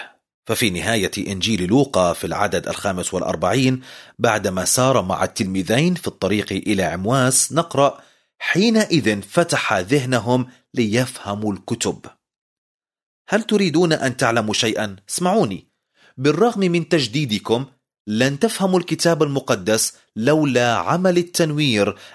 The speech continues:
الذي يقوم به روح الله. فهذا عمل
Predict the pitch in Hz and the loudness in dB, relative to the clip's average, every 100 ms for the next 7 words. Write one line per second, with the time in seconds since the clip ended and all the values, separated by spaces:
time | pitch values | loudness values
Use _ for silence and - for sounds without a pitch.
0 | - 107 110 107 110 98 - 135 135 120 | -4 0 2 2 2 0 0 0 2 0
1 | 101 107 104 101 98 90 104 87 82 71 | 2 0 2 0 0 -2 -4 -2 -2 -2
2 | - _ _ _ _ _ _ - 117 151 | -8 _ _ _ _ _ _ -2 0 0
3 | 117 85 104 107 95 92 87 | 0 0 0 -2 -2 -2 -2